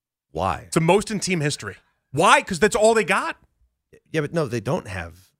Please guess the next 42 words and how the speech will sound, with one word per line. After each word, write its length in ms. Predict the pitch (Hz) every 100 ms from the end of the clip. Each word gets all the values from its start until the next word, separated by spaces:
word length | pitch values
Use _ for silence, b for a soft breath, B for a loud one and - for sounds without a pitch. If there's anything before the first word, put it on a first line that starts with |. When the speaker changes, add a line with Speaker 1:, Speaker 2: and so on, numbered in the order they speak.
| _
Speaker 1:
three-point 340 | 104 98 - -
Speaker 2:
I 40 |
Speaker 1:
shooters. 260 | 277 135 -
Speaker 2:
know, 140 | 240
I 80 | 220
know, 240 | 226 208 -
but, 220 | 240 185
like, 120 | 220
in, 160 | 226 208
in 120 | 190
their, 120 | 208
Speaker 1:
You 120 | 208
Speaker 2:
in 60 | 202
their 100 | 208
Speaker 1:
said 100 | 240
it's 120 | 262
Speaker 2:
mind, 100 | 226
Speaker 1:
all 60 | 226
Speaker 2:
it's 60 | 208
Speaker 1:
they 60 |
Speaker 2:
all, 80 | 196
Speaker 1:
got. 240 | 180 233 165
No, 80 |
Speaker 2:
it's 140 | 196 240
Speaker 1:
no. 80 | 240
Speaker 2:
all 100 | 285
they 120 | 254
got. 220 | 247 311 202
It's 80 |
not 120 | 214 262
saying 120 | 247
it's 100 | 156
great, 340 | 110 180 311
but 80 | 214
it's 80 | 170
all 120 | 202
they 120 | 226 214
got. 360 | 262 403 226 _ _ _ _ _ _ _ _ -
Speaker 1:
I, 60 | -
I 40 | -
don't 100 | -
understand. 440 | - - - -